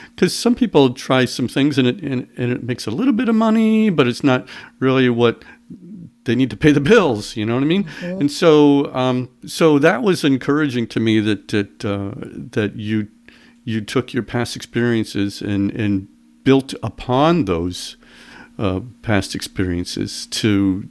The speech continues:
Speaker 1: to, you know, relaunch something that seemed to fit better for you. Um,
Speaker 2: Absolutely.
Speaker 1: what were your biggest hurdles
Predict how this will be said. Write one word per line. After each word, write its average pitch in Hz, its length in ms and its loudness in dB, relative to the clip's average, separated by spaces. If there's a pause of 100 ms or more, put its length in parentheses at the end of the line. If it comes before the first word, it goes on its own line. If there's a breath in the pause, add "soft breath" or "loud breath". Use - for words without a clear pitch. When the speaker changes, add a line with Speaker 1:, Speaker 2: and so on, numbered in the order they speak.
Speaker 1:
to, 98 500 0
you 110 140 0
know, 95 100 2
relaunch 101 760 4
something 98 540 -2
that 92 140 -2
seemed 101 380 0
to - 120 -4
fit 98 360 -4
better 101 340 2 (300 loud breath)
for - 280 -8
you. 98 260 -2 (640 loud breath)
Um, 127 180 4
Speaker 2:
Absolutely. 170 640 -2 (300)
Speaker 1:
what 226 480 -2
were 311 140 4
your 233 140 6
biggest 143 380 2
hurdles 117 840 -2